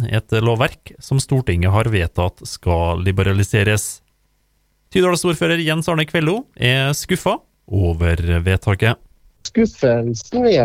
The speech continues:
Speaker 2: vel, eh, er vel størst på at, eh, statsforvalteren i, i Trøndelag klager på løypa. Det er, er det store.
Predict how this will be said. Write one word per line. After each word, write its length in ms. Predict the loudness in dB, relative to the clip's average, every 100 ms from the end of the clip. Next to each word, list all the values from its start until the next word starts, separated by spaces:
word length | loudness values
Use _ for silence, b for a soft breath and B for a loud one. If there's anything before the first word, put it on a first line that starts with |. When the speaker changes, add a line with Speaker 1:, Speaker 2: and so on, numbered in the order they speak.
| 4
Speaker 2:
vel, 160 | 4
eh, 1120 | 4 4 4 2 -4 _ -20 -20 -20 _ 0
er 60 | 2
vel 160 | 4 2 2
størst 320 | 0 0 0 2
på 80 |
at, 240 | 2 2 2
eh, 160 | 2
statsforvalteren 880 | 4 2 2 2 2 2 2 2 4
i, 140 | 4 2 2
i 120 | 2 2
Trøndelag 640 | 2 2 2 2 2 2
klager 460 | 2 4 4 4 0 -4 _ _ _ _ _ _ _ _ _ 0
på 60 | 2 4 2 4
løypa. 320 | 2 4 0 0
Det 240 | -2 2 4 4 4 4 4
er, 160 | 2 -4 -8 _ -20 -20 -20 _ -6
er 160 | 0 4
det 80 | 4 4
store. 300 | 4 4